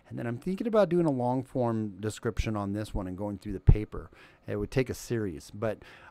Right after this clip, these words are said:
uh, give me your thoughts below. If you would like me to go through this whole thing, you know, and, and do it on, like, a four or five part series, break it up, then, uh, I'll do it. I'll read the whole thing and we'll go through it line by line.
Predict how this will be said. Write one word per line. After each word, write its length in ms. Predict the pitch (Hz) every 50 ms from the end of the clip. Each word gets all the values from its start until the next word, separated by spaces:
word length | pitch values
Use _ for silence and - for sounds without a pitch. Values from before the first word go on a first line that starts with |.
| _ -
uh, 80 | 113 120
give 180 | 120 139 233
me 60 | 262
your 80 | 294 277
thoughts 280 | 269 - 208 196 185 -
below. 260 | - - 143 139 139
If 120 | 127 -
you 100 | 147 151
would 120 | 151 151 139
like 260 | 135 131 147 143 -
me 100 | 165 160
to 80 | 151
go 140 | 135 120 143
through 300 | 131 - - 127 120 127
this 380 | 131 147 160 160 151 - - - -
whole 200 | - - 139 135
thing, 380 | 135 - 113 110 113 135 170 170
you 100 | 143 143
know, 160 | 147 160 180 175
and, 420 | 120 113 110 110 110 101 92 104
and 160 | 107 110 104
do 160 | 104 127 135
it 40 | 123
on, 120 | 120 113 110
like, 160 | 117 110 -
a 40 | 92
four 220 | - - 131 123
or 40 | 110
five 260 | - 123 117 120 -
part 200 | - 123 110 -
series, 480 | - - 107 104 117 139 160 170 - - - - - - - - -
break 200 | 123 127 123 127
it 80 | 127
up, 280 | 117 117 151 160 - - - - - - - - _ -
then, 300 | 131 131 131 127 131 139 -
uh, 220 | 120 123 120 117 101
I'll 140 | 110 123
do 220 | 135 123 190 214 151
it. 80 | 104
I'll 100 | 101 110
read 220 | 117 120 131 131 120
the 100 | 127 117
whole 140 | 123 147 147
thing 220 | - 143 143 143
and 100 | 143 135
we'll 100 | 120 110
go 180 | 104 120 123 117
through 220 | - - 135 127
it 100 | 117 -
line 260 | 101 107 107 113 110
by 140 | 107 110 110
line. 360 | 110 107 101 95 90 90 95